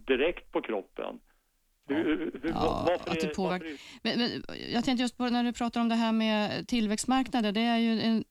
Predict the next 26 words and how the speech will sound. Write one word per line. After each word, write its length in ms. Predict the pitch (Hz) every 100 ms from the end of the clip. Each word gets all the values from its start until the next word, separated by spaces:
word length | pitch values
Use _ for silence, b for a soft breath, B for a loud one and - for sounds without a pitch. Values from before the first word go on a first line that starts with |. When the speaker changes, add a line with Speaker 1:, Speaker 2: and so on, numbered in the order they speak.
| -
Speaker 2:
det 220 | 82 240
är 40 |
ju 60 | 254
marknader 360 | 262 226 214 208
som 140 | 214
har 80 | 208
väldigt 200 | 208 208
hög 240 | 202 202
risk. 400 | - - - - B B B B B
Och 120 | - 226
att 80 | 226
Speaker 1:
Jo. 20 |
Speaker 2:
förstå 320 | 233 262 247
vad 200 | 233 226
ordet 280 | 240 233 208
risk 440 | 269 311 - - -
innebär, 720 | 202 170 175 202 277 - 175 -
det 100 | 233
kanske 240 | 302 -
inte 120 | 220
är 20 | 170
så 100 | 160
dumt 260 | 147 143 143
att 100 | 139
ta 100 | 151
upp. 220 | -